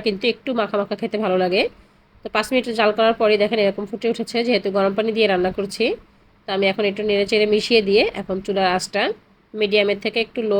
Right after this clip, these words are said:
করে বিশ মিনিটের মতো রান্না করে নেব। যেহেতু আমি ডালটা আগে থেকে ভিজিয়ে রেখেছিলাম, এজন্য কিন্তু রান্না করতে খুব বেশি একটা সময় লাগবে না আমার। তো বিশ মিনিট পরেই চলে আসলাম, দেখেন আমার ডাল সেদ্ধ হয়ে গেছে, সেই সাথে লাউটাও কিন্তু খুব ভালো মতো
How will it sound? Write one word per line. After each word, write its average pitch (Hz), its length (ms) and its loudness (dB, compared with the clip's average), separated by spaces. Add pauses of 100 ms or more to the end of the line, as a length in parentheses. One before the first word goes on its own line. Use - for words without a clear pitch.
(140)
করে 202 180 0 (600)
বিশ 226 200 -4
মিনিটের 226 280 0
মতো 202 200 0
রান্না 185 260 2
করে 180 180 0
নেব। 165 120 -2 (260)
যেহেতু 226 260 0
আমি 247 140 2
ডালটা 214 220 2 (100)
আগে 208 180 0
থেকে 240 200 0
ভিজিয়ে 214 220 2
রেখেছিলাম, 214 420 0
এজন্য 185 260 0
কিন্তু 190 220 -4
রান্না 185 240 -2
করতে 202 180 -6 (140)
খুব 247 160 -4
বেশি 208 220 0
একটা - 120 -4 (100)
সময় 202 260 0
লাগবে 165 260 -2
না 165 120 -2
আমার। 170 160 -4 (580)
তো - 80 -
বিশ 233 140 0
মিনিট 254 200 0
পরেই 233 240 2
চলে 233 180 4
আসলাম, 247 200 0 (120)
দেখেন 226 220 0 (320)
আমার 196 220 -2
ডাল 196 140 4 (120)
সেদ্ধ 208 180 -2 (100)
হয়ে 240 160 4
গেছে, 226 160 -2 (100)
সেই 214 140 0
সাথে 208 240 -4
লাউটাও 196 320 2
কিন্তু 220 200 -4
খুব 233 180 -2
ভালো 208 180 2
মতো 202 120 -2